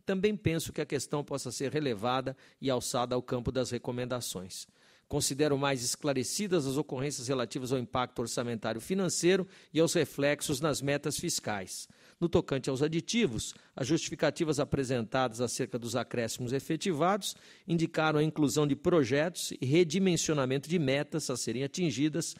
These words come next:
cenário passível de aprovação por esse tribunal.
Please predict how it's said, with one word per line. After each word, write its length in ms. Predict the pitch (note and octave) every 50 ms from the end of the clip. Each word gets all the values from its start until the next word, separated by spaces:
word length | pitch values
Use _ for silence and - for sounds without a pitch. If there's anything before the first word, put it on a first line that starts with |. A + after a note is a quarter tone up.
| - - - -
cenário 460 | - - - D3 B2+ C3 C3+ C#3+ C#3+
passível 420 | C#3 - C#3 B2+ - - C3+ B2 C3+
de 60 | C3
aprovação 580 | C3 A#2+ - C#3 C3+ B2+ A2+ - - - A#2 A#2
por 140 | A#2 B2+
esse 180 | A2+ A#2 A2+ -
tribunal. 480 | - B2+ B2+ C3+ B2+ G#2 F#2 F2+ -